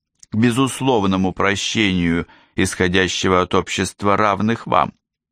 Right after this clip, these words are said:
Вы жаждете его, но не готовы принять". Прощение может оказаться коротким, пока не нагрянут гипотетики.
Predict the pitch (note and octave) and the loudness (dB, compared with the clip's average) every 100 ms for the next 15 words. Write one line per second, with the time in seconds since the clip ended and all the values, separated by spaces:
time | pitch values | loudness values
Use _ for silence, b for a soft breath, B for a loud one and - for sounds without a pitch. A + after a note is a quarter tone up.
0 | _ _ _ D#2 G2+ F#2 F#2+ E2 D#2+ D2+ | _ _ _ -2 2 2 0 -2 -4 -6
1 | F2 G2+ - D3 D3+ D#3 F3 - _ _ | -4 -4 -2 -2 -2 -2 -4 -6 _ _
2 | _ _ - G2+ A#2 C#3+ D#3 F3 D3 F#3+ | _ _ -2 0 2 2 0 0 0 -2
3 | - - G2+ F#2 F2+ F2 - G2 F#2+ F#2 | -2 0 2 2 0 -2 -2 0 2 0
4 | F#2 - - - _ _ _ _ _ _ | 0 -4 -14 -16 _ _ _ _ _ _
5 | _ _ _ _ _ _ _ - B1+ - | _ _ _ _ _ _ _ -8 -8 -6
6 | - E2+ E2+ E2 E2 D#2+ E2 E2 D#2 - | -2 2 2 2 2 0 -2 -2 -4 -4
7 | D#2+ F#2+ F2+ - F2 - F2+ A#2 A2+ - | -2 -2 -2 -6 -6 -2 0 0 -2 -6
8 | - C2+ - _ _ _ _ _ _ _ | -8 -8 -10 _ _ _ _ _ _ _
9 | B1+ - C#2 D#2+ D#2+ D#2+ D2 E2 E2+ D#2+ | -10 -4 -2 0 0 -2 0 0 0 0
10 | D#2 - - D2+ - C2+ - - - - | -4 -10 -4 -4 -2 -8 -8 -18 -20 -20